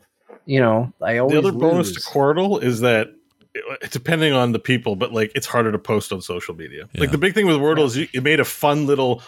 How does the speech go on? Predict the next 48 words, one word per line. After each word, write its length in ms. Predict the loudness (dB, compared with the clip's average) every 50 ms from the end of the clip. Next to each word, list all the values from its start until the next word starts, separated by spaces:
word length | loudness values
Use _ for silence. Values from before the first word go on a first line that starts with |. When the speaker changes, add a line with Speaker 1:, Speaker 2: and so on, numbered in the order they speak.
| -20 _ -16
Speaker 2:
blo-, 320 | -8 -4 -2 0 0 -2 -4 -6
Tetris 520 | -4 -4 -4 -2 0 0 0 0 0 -2 -6 -10 -16 -14 -12 -8
grid 340 | -2 0 0 0 0 0 -4 -2 0
<laughs> 120 | 0 0 2
on 380 | 2 2 4 4 2 0 -2 -4 _ -20 -20 -20 -12 -6
Speaker 3:
Yeah. 180 | -2 0 0 2
Speaker 2:
your 120 | 0 0
timeline. 680 | 0 2 2 2 2 2 2 2 0 -2 -4 -8 -10 -14 -20 -20 -20 -20 -20 -20 _ -4
Uh, 200 | 0 0 2 2 0 -2 -6 -12 -6
I 120 | -2 -2 -2
tried 360 | 0 0 0 0 0 -2 -2
posting 460 | -2 0 0 0 0 0 -2 0 0
it, 120 | 0 0 0
like, 180 | 0 -2 0
my 120 | 0 -2 -2
Quordle, 500 | -4 -4 -2 0 0 2 2 2 2 2
and 80 | 2
I 100 | 2 2
needed 280 | 2 0 0 -2 -6 -6
two 160 | -6 -8 -8
tweets, 460 | -6 -6 -8 -8 -8 -8 -10 -10 -8 -8
and 120 | -8 -6
it 100 | -6 -4
still 220 | -2 0 0 2 2
looked 180 | 0 -2 -2
almost 380 | -2 -4 -2 -2 -2 -2 -4 -4
Speaker 1:
<laughs> 20 |
Speaker 2:
janky. 800 | -2 -2 -2 -2 -2 -6 -8 -4 -6 -6 -6 -4 -4 -6 -4 -4
Like, 320 | -4 -2 -2 -2 -2 -2 -2
<laughs> 220 | -4 -2 -2 -2
I 40 | -2
was 160 | 0 0 0
like, 180 | 0 0 0 0
"Here's, 340 | 0 0 2 2 0 0 0
here, 180 | 0 0 0
here 120 | 0 0 0
you 120 | 0 0 0 0
go. 120 | 0 2
Here's 240 | 2 2 2 0 0
my 100 | 0 0
spam." 640 | 0 -2 -4 -4 -2 0 2 2 0 0 -2 -4 -8 -12 -20 -20 -20 -14
Speaker 3:
Yeah. 180 | -12 -10 -8 -6
Speaker 2:
And 100 | -2 0
I 60 | 0
was 80 | 0 2
like, 160 | 2 2 2
"I, 60 | 2
I 220 | 0 -2 _ -12